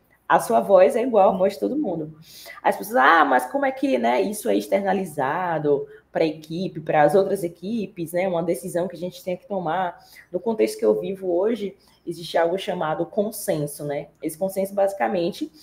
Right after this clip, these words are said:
é quando todo mundo junta ali, né, as opiniões, é, é, "Ah, vamos decidir algo aqui." E você tem que deixar, como eu falei, um pouco do ego de lado, pensar que, é, o que é que vai ser bom para o time, o que é que vai ser bom para a empresa, para o negócio em si,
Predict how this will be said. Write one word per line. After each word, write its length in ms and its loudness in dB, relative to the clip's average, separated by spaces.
é 100 2
quando 280 0
todo 200 0
mundo 360 0
junta 380 -4
ali, 340 0
né, 260 2
as 140 -2
opiniões, 1200 -4
é, 460 2
é, 160 2
"Ah, 200 4
vamos 260 0
decidir 460 0
algo 480 4
aqui." 440 -4
E 120 2
você 200 -4
tem 100 -2
que 80 0
deixar, 320 2
como 140 -2
eu 60 -2
falei, 200 0
um 80 -4
pouco 280 -6
do 100 0
ego 220 0
de 100 -6
lado, 500 2
pensar 540 0
que, 320 -4
é, 220 6
o 40 2
que 60 -2
é 20 -2
que 80 -10
vai 120 -2
ser 160 -2
bom 240 0
para 260 4
o 80 -2
time, 400 -2
o 40 -8
que 60 -12
é 40 -20
que 80 -12
vai 80 -2
ser 120 -6
bom 200 -2
para 320 2
a 40 2
empresa, 480 -2
para 220 2
o 80 2
negócio 560 0
em 60 -14
si, 360 -10